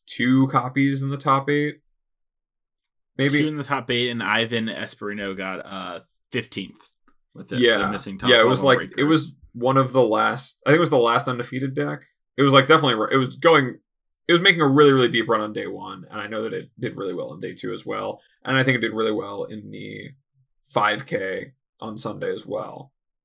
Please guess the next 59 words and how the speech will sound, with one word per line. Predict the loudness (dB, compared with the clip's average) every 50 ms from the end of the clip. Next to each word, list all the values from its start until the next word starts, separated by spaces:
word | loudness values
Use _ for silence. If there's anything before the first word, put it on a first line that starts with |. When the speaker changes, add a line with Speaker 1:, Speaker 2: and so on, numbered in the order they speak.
| _ _ _
Speaker 1:
So, | -10 -2 0 0 0 0 -2 -4 -6 -8 -12 _ -6
it's | -4 -2 2
a | 4
deck | 4 4 4
that's, | 2 0 2 2
like, | 2 2 2
stock | -2 -6 -2 0 0 0 2 0
has | 0 0
been | 0 -2 -4
rising | -2 -2 -2 0 -2 -2 -2 -4 -6 -6
because | -4 -2 -2 0
I | 0 -2
think | -4 -2 -2
that | -2 -2 -4 _ _ _ _ -2
all | 0 2 4 2 2
of | 2
the | 2
decks, | 2 2 2 0 -4 -2
the | 2 2
other | 4 4
decks | 2 0 -4 -8
in |
the | -12
format, | -8 -8 -8 -8 -6 -8 -8 -8 -10 _ _ _ _ _ _ _ _ _ _ _ _ _ _ _ _ 4
don't | 6 6 6 6 2
really | 2 4 4 4
have | 2 0 -2 -2 -2 -2
good | -2 -2
answers | -2 -4 -10 -12 -12 -12 -12 -12 -8
to | -6 -4
what | -4 -4
it's | -4 -6 -2
doing, | -2 0 2 2 0 -2 -4 -10 -12 _ -8
and | -8 -8 -6 -2
structurally | 2 2 2 2 2 -2 -2 -2
it's | -2 -4
just | -4 -4 -4 -4 _ _ _ _ -8
linear | -4 -2 0 0 0 -2 -4 -6
and | -6
powerful | -6 -6 -6 -6 -8 -8 -8 -8 -8
enough | -8 -12 -12 -14 -14 -18 -20 _ _ _ _ _ _ _ _ _ _ _ -14 -12
that | -10 -10 -8 -10 -12 -12 _ _ -6
the | -6 -2
things | 0 0 0 0 -2
it's | -10 -12 -12
doing | -6 -4 -4 -2 -2 -6 -8 -10
line | -14 -18 -18 -18
up | -18 -16 -16
well. | -14 -14 -10 -4
I | -2 -2
do | 0 0 -2 -4
think | -2 -4 -4 -2
the | -2
mono | 0 2 2 2 2
green | 2 2 0
matchup | 2 0 0 2 0 0 0 0
is | -4 -2
probably | -2 -2 -2 0 -2 -4 -8
not | -10 -12 -14 -14 -14 -14 -16